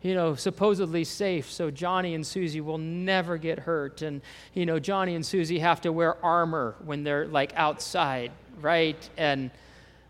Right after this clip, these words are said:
like, if they ride a bike, a-, and if a parent doesn't have a helmet on, Johnny or Susie, it's, like, huge cultural shame, and you must,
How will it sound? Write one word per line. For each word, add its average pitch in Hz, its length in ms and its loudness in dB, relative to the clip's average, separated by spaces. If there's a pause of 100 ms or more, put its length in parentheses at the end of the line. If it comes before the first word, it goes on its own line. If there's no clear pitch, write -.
like, 147 200 6
if 156 100 0
they 165 160 4
ride 175 240 6
a 156 60 4
bike, 165 520 4
a-, 190 180 2
and 185 120 2
if 165 100 2
a 160 80 2
parent 180 460 2
doesn't 170 280 0
have 160 200 2
a 160 80 2
helmet 151 440 -2
on, 143 440 -2
Johnny 165 360 -2
or 147 120 0
Susie, 143 600 -4
it's, 143 200 -4
like, 139 240 0
huge 175 460 -4
cultural 143 560 -2
shame, 135 580 -4
and 123 100 -6
you 143 160 -6
must, 147 400 -6